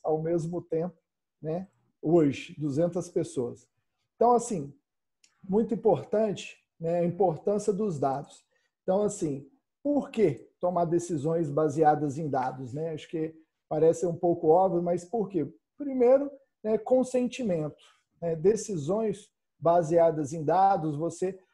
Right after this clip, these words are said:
aumenta a sua possibilidade de conseguir o consentimento. Então, se você precisa tomar uma decisão ou se você precisa aprovar um investimento,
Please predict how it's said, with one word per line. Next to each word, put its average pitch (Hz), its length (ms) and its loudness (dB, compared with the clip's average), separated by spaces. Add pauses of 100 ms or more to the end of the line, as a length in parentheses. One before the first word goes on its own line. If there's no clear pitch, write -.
aumenta 190 600 0
a 202 40 0
sua 196 220 -4
possibilidade 196 840 0
de 196 120 -6
conseguir 208 540 -6
o 226 80 -4
consentimento. 226 880 -4 (280)
Então, 240 160 -6
se 247 140 -8
você 220 260 2
precisa 180 640 -4 (240)
tomar 190 380 0
uma 190 160 2
decisão 170 720 -2
ou 160 100 -2
se 160 120 -10
você 202 260 -4
precisa 185 340 -6
aprovar 190 560 4
um 202 120 -2
investimento, 175 920 -4